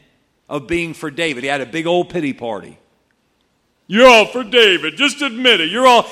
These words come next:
he accused his own son. "Just admit it. You're, you're for him."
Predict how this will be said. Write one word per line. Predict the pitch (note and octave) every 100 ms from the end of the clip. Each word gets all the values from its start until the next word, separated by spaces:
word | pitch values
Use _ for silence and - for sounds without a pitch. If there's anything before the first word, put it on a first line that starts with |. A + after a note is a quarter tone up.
| -
he | A#3
accused | A#3+ - B3 G3+
his | A#3+ A#3
own | B3 A#3+
son. | - - - - C#4 B3 F3+ B2 F#2 _ _ _ _ _ _ _ _ _ _ _ _
"Just | - D#4+ -
admit | E4 C#4 D#4+ C4+
it. | F#3 E3
You're, | D4 E4+ D4+ A#3+ - -
you're | A3 F4+ G4
for | - G4 F#4
him." | F4+ D#4+ G3+ C#3 G#2